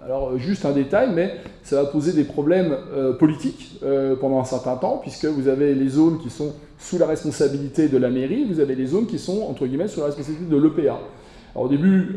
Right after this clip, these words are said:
euh, l'établissement public d'aménagement, ceux qui concevaient la ville nouvelle. Et vous aviez dans chacune des villes nouvelles une zone hors ville nouvelle et une zone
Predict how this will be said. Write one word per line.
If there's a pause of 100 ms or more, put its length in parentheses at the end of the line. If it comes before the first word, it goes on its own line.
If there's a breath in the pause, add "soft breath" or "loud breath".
euh,
l'établissement
public
d'aménagement,
ceux
qui (200)
concevaient
la
ville
nouvelle.
Et
vous
aviez
dans
chacune
des
villes
nouvelles
une
zone (120)
hors
ville
nouvelle
et
une
zone